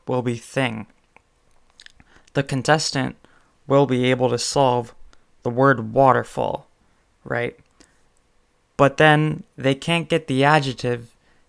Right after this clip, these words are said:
because it's not related. It's totally random.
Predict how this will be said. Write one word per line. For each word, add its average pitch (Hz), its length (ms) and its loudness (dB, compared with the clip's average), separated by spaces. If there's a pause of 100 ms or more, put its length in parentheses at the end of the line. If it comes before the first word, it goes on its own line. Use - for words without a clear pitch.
because 127 680 -4 (640)
it's - 260 -4
not 139 380 2 (300)
related. 123 680 0 (800)
It's - 280 -6
totally 147 400 2
random. 120 540 -2